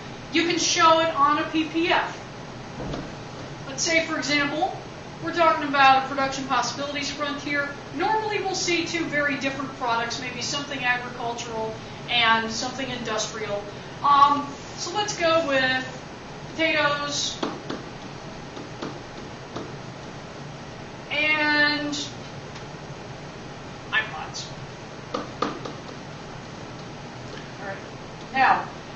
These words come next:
the reason you have a P P F that's bowed outward is because these two products are not using a lot of the same resources.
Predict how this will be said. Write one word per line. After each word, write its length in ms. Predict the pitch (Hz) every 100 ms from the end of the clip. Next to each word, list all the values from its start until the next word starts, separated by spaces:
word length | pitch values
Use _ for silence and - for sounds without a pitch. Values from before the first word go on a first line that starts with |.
| - - - - 285
the 80 |
reason 560 | 277 392 440 427 427 392
you 100 | 370
have 580 | 349 349 320 311 311 - 254
a 60 | 262
P 200 | 330 320
P 260 | 285 294
F 300 | 254 240 - - 240
that's 260 | 254 - -
bowed 340 | 240 190 - -
outward 440 | 254 269 220 185 320 - - - 311
is 240 | 311 -
because 720 | 311 - 285 247 247 247 - -
these 420 | 370 403 392 -
two 140 | 392 381 285
products 560 | 262 262 262 254 -
are 180 | 247 240
not 400 | 269 302 311 269
using 280 | 262 226 262
a 100 | 233
lot 180 | 220 220
of 80 | 240
the 80 |
same 340 | - 214 202 196
resources. 720 | 202 190 196 - - -